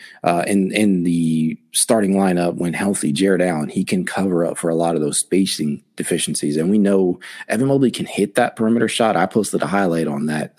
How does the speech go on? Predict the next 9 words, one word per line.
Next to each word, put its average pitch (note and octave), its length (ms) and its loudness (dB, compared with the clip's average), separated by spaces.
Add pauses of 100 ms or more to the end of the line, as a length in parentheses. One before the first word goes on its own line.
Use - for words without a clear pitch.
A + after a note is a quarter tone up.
uh, D2+ 220 -4
a - 20 -6
couple E2+ 220 -4
of D#2+ 60 -4
games G#2+ 280 2
ago, - 200 -2
him E2+ 280 -2 (300)
stepping G2 520 0
out F#2+ 320 0